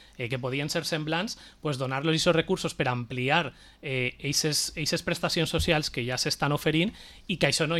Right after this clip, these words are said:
no suposara col·lapsar eixe servei, com diem, en noves tramitacions, en noves gestions, no? El govern ha optat per una via diferent i ja que això està aprovat i, i ha de ser així, pues, demanem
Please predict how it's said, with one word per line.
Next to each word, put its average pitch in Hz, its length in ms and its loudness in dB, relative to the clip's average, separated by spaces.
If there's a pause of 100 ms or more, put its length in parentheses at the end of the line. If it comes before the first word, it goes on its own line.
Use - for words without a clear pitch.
(140)
no 170 160 0
suposara 160 480 0
col·lapsar 143 460 0
eixe 147 420 0 (220)
servei, 151 300 2
com 151 180 2
diem, 165 180 4
en 156 80 0
noves 143 220 2
tramitacions, 156 840 2
en 156 80 -2
noves 139 280 -2
gestions, 123 500 -4
no? 147 140 -2 (400)
El 147 200 2
govern 139 320 2
ha 156 40 6
optat 156 280 2
per 156 120 4
una 147 160 2
via 147 240 2
diferent 165 540 2
i 156 100 -6
ja 127 160 0
que 143 80 -4
això 135 160 -2
està 143 220 -2
aprovat 139 520 -2
i, 123 220 -4 (280)
i 151 60 2
ha 131 80 4
de 139 60 2
ser 147 160 2
així, 143 260 0
pues, 165 160 0
demanem 143 440 0